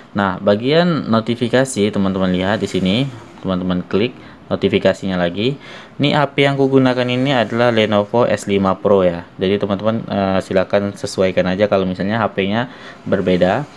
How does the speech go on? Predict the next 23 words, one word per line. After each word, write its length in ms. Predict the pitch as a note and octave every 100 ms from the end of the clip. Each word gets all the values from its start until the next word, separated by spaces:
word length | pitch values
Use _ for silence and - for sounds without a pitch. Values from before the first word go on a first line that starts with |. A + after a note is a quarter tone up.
| -
Nah, 240 | - G2+ G2
geser 240 | G#2+ C3+
ke 80 | C3+
bawah, 240 | G#2 G#2
geser 240 | A2 G#2+ G#2
ke 80 | G2
bawah. 400 | F#2 F#2 A#2 C3
Di 80 |
sini 800 | A2 F#2+ F#2+ G#2 A2+ A#2+ B2 B2 A#2+
kita 240 | G#2 - F#2
lihat, 400 | F#2+ A2 A#2 - - - - -
eh, 200 | A2 G2+ G2
kita 240 | A2 A#2
cari 240 | B2 B2 C#3+
WhatsApp 380 | A2+ - F#2+ F2
ya. 140 | E2 G2+ - -
Karena 240 | - G2+ G#2
ini 240 | G#2+ G#2 - - -
kalau, 320 | F#2+ - -
kalau, 240 | F#2+ G2+ - - - -
nah 160 | - F2+ F2+
ini 80 |
dia 240 | F#2+ G2+